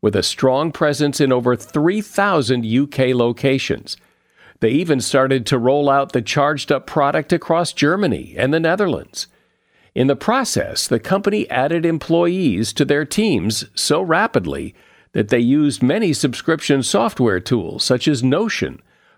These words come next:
for creating knowledge banks, so newer employees would have the same benefits from data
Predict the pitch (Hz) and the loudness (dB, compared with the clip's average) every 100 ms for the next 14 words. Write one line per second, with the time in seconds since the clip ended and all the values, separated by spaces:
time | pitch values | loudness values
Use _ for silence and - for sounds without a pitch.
0 | _ 135 - - 185 240 214 139 120 131 | _ -2 0 -2 0 2 2 2 2 2
1 | 175 113 101 104 82 - - - - _ | 2 0 -2 -2 -2 -4 -10 -12 -12 _
2 | _ - 113 107 180 196 98 90 117 98 | _ -2 0 2 2 2 0 -2 -2 0
3 | 92 101 117 - 120 123 117 110 - 156 | 0 -2 -2 -2 -2 -2 -2 -2 0 0
4 | 180 156 135 151 156 139 135 - 131 110 | 0 0 -2 -2 -2 -2 -2 -2 0 0
5 | 101 165 214 117 | 0 0 2 0